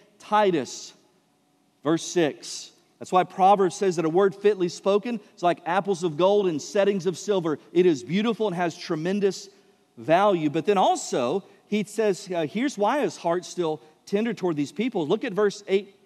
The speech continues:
and nine. He says, "For even though I grieve you with my letter, uh, I don't regret it. Though I did <laughs> regret it, for I see that the letter grieved you, though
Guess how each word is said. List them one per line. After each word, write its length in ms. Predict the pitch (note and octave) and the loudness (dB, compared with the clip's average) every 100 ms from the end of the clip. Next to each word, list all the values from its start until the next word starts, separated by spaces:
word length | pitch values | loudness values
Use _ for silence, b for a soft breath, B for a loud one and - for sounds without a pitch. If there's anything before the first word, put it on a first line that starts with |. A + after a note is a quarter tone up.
| _ | _
and 140 | D#3 D3+ | -6 -2
nine. 400 | D#3 D4 D3 F2 _ _ _ _ _ _ _ _ _ _ _ | -2 -4 -8 -12 _ _ _ _ _ _ _ _ _ _ _
He 160 | A3+ C4 | 0 0
says, 200 | C#4 - | -2 0
"For 160 | G#3+ | 2
even 240 | C4 D#4+ C#4 | 4 2 2
though 140 | B3 | 2
I 240 | A3 G3+ F#3 - _ C#3 | 4 2 -2 -14 _ -4
grieve 320 | G3 C4+ A3+ | 2 2 4
you 80 | A3+ | 4
with 160 | A3 | 2
my 140 | G3 F3+ | 2 0
letter, 500 | F3+ C4 G#3 C#3+ E3+ - _ | 4 4 2 -2 -4 -14 _
uh, 100 | D3+ - | -4 2
I 100 | A3 | 2
don't 160 | C4+ | 2
regret 360 | G#3+ D#3+ F#3+ B3+ | 0 0 0 0
it. 120 | F3 - _ _ _ _ _ _ _ _ _ _ _ | -4 -8 _ _ _ _ _ _ _ _ _ _ _
Though 220 | - B3+ | -2 2
I 100 | B3+ | 2
did 220 | G3 D4+ G3 | 2 0 0
<laughs> 120 | F#3 | -4
regret 300 | D#3+ D#3+ C3+ | -2 0 0
it, 140 | E3+ - b b b _ | -4 -10 b b b _
for 160 | F3+ F#3+ | 0 2
I 120 | C4+ | 2
see 240 | - B3+ | 0 -2
that 140 | A3+ G3+ | -2 0
the 80 | F#3+ | 2
letter 240 | G3+ F#3 | 4 2
grieved 400 | C#3 G#3+ E4+ G#3+ | 0 0 0 0
you, 100 | E3 | 0
though 240 | F3+ E3+ | 2 0